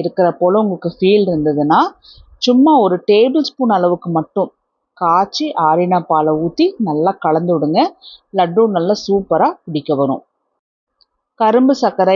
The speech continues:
இல்ல வெல்லத்தோட தன்மையை பொறுத்து தான் லட்டு பிடிக்கிறதுக்கு வரும். இப்ப இது எல்லாமே நல்லா ஒண்ணு போல மெர்ஜ் ஆனோடனே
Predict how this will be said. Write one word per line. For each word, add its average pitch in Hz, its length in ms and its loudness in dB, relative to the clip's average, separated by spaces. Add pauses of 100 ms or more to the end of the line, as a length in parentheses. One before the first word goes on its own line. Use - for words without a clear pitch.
இல்ல 190 220 4
வெல்லத்தோட 202 480 2 (120)
தன்மையை 208 400 2 (120)
பொறுத்து 180 300 0 (100)
தான் 285 140 2 (220)
லட்டு 165 300 2
பிடிக்கிறதுக்கு 165 580 -4
வரும். 135 180 -2 (540)
இப்ப 226 180 0
இது 220 140 -2 (120)
எல்லாமே 247 520 2 (160)
நல்லா 180 240 2 (140)
ஒண்ணு 214 200 0 (120)
போல 156 240 2 (100)
மெர்ஜ் 202 360 0
ஆனோடனே 156 380 -2